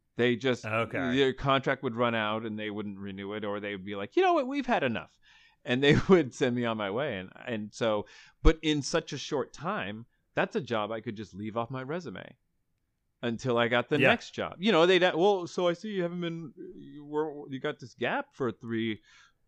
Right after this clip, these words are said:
Speaker 1: four months. What were you doing?" "Oh, I, you know, I was traveling and just took a break for, for whatever." So then they, I would just get another job doing the same thing. And if they didn't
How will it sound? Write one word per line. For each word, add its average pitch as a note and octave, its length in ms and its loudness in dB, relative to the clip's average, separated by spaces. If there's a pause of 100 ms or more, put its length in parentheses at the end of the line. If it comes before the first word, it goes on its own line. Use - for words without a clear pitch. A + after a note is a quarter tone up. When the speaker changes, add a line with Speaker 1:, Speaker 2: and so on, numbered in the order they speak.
(120)
Speaker 1:
four A2 180 2
months. G#2+ 320 -2
What D3 160 2
were D3 60 0
you C#3+ 100 -4
doing?" D3 260 0 (160)
"Oh, A3+ 300 2
I, G3+ 160 0
you F#3+ 180 -6
know, C#3+ 100 -6
I - 20 -6
was D3+ 180 -12
traveling G#2 640 -4
and F#2+ 260 -10
just - 200 -18
took - 160 -6
a - 40 -10
break F2 440 -10
for, - 200 -14 (140)
for G2+ 120 -12
whatever." F#2+ 380 -10 (580)
So F3 440 6 (460)
then G3+ 300 0
they, G3 560 2
I F3 180 2
would F#3+ 100 0
just E3 220 -6
get D#3 140 6
another E3 240 0
job D3+ 360 -2
doing C#3 160 2
the C3+ 80 -2
same B2+ 340 -2
thing. D3+ 440 -4 (480)
And C#3+ 400 2
if D#3+ 180 2
they D#3+ 140 4
didn't F#3+ 420 0